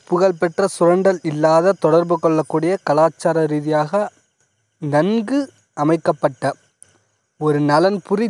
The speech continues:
தேசத்தை சமூகத்தையும் மீண்டும் உருவாக்கலாம். இந்தியா கடந்த ஆட்சியில எப்படி வேணாலும் இருந்திருக்கலாம். ஆனா, இப்ப நடக்கக்கூடிய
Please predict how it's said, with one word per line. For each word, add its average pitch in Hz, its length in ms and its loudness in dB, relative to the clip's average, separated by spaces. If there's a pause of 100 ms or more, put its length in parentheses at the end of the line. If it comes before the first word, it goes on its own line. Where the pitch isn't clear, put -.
(160)
தேசத்தை 175 440 0 (180)
சமூகத்தையும் 175 640 -2 (100)
மீண்டும் 185 360 -8 (120)
உருவாக்கலாம். 143 540 -4 (1000)
இந்தியா 185 440 0 (960)
கடந்த 165 360 0 (420)
ஆட்சியில 160 460 -4 (180)
எப்படி 175 240 -4
வேணாலும் 160 420 -4
இருந்திருக்கலாம். 147 540 -4
ஆனா, 156 140 -2 (240)
இப்ப 190 280 -4
நடக்கக்கூடிய 160 480 -2